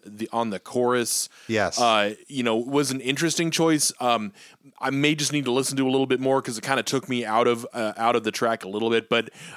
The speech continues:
Speaker 1: uh, but I got right, uh, you know, right back in when, um, when they came back into to that, that jauntier part, and, and I think it's a, it's a great,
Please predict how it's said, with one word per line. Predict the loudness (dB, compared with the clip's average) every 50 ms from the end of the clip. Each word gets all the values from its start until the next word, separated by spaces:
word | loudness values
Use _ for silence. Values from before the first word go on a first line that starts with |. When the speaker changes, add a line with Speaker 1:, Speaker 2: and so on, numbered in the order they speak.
| -6 -2
Speaker 1:
uh, | 0 0 0 2
but | 2 4 4
I | 4 6
got | 4 4 4 4
right, | 4 4 4 2 0 0
uh, | 2 2 2 2 2 0
you | -2 -2
know, | -2 0
right | 2 2 2 2 0
back | 0 -2 -2 -2 -2
in | -2 -2 -2 -2
when, | -2 -2 -2 -4 -8 -8
um, | -8 -8 -8 -8 -10 -14 -20 _ _ _ _ _ _ _ _ _ -6
when | -4 -4 -2
they | -4 -4
came | -4 -2 -2 -2 0
back | 0 -2 -2 -2 -2 -4
into | -4 -2 -4 -4 -4 -4 -6 -6
to | -6 -6 -6
that, | -4 -4 -4 -6 -6 -6
that | -8 -8 -6 -6
jauntier | -4 -4 -4 -4 -6 -6 -8 -8 -8
part, | -8 -4 -4 -2 -2 -2 -4 -6 -8 -10
and, | -10 -10 -10 -10 -10
and | -8 -4 -4
I | -4
think | -4 -4 -8 -10
it's | -8 -8 -8
a, | -8 -8 -8
it's | -8 -8
a | -6
great, | -4 -2 -2 0 -2 -2 -6